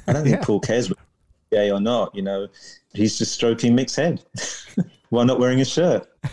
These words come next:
Speaker 1: While, while, while lying.
Speaker 2: A lot of undertones there. Yeah, I did. Of course, I didn't realize it at the time when I was a kid, but now watching it, like, "Oh my God,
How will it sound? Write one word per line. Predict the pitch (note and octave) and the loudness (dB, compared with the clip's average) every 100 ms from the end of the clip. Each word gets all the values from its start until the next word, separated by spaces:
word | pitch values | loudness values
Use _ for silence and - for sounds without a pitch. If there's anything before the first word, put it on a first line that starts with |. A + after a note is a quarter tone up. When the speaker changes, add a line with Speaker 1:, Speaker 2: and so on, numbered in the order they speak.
| - | -4
Speaker 1:
While, | A2 A#2 | -2 -2
while, | A2 A#2 A2 _ | -2 -4 -6 _
while | D#4 A#2 | -4 0
lying. | A#2 A#2+ B2+ - _ _ - | 0 0 -4 -8 _ _ -12
Speaker 2:
A | A#2 | -10
lot | A2+ A#2 D3 | -4 -2 0
of | D3+ | 2
undertones | D3 C#3 C3+ A2+ | 2 0 -2 -4
there. | G#2 G#2 | -4 -6
Yeah, | G2+ D3+ | -2 0
I | C3 | 4
did. | F3+ D#3+ | 4 4
Of | B3+ G3+ | -2 -2
course, | B3+ F3+ | 0 2
I | E3+ | 4
didn't | F3+ E3+ | 4 4
realize | D3+ F3 D3 B2+ | 4 4 4 2
it | B2+ | 0
at | |
the | A2+ | -2
time | A2 F3 F3+ B2 | -2 0 0 -2
when | G#2+ | -4
I | |
was | G#2 G2+ | -4 -6
a | |
kid, | - G3 G#2+ | -2 -2 -2
but | A2 | -2
now | B2+ D#3+ | -2 0
watching | C3 E3 E3 | 2 2 2
it, | G#2+ | -2
like, | F#2 - | -4 -8
"Oh | C#3 | -10
my | G3+ | -8
God, | A2 F#3+ D3 E2+ | -6 -6 -6 -8